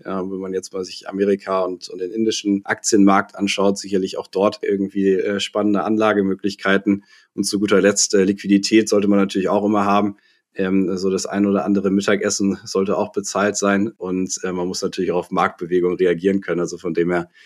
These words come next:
äh, glaube ich, kriegt man dann eine ganz gute Allokation hin, wenn man wirklich langfristig auch bereit ist, da,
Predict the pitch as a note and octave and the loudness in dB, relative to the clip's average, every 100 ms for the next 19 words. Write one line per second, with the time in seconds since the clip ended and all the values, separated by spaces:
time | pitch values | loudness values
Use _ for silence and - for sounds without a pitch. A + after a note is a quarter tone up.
0 | - _ - E2+ E2 F2 D#2+ F2 - - | -20 _ -4 -2 0 0 0 -2 -4 -8
1 | - E2 E2+ E2+ E2+ - F#2 - E2+ - | -4 -2 -2 -2 -4 -6 -6 -4 -2 -4
2 | - - F#2+ F2 E2+ F#2 F#2+ _ _ _ | -6 -4 0 0 0 -2 -4 _ _ _
3 | - F#2 F2 E2+ F2 E2 D#2 - - F2+ | -6 -2 0 0 -2 0 -4 -4 -2 -2
4 | - - E2+ E2 - D#2+ E2 F2+ - F2+ | -2 -4 -4 -6 -6 -4 -2 -2 -2 -2
5 | E2 E2 | -4 -4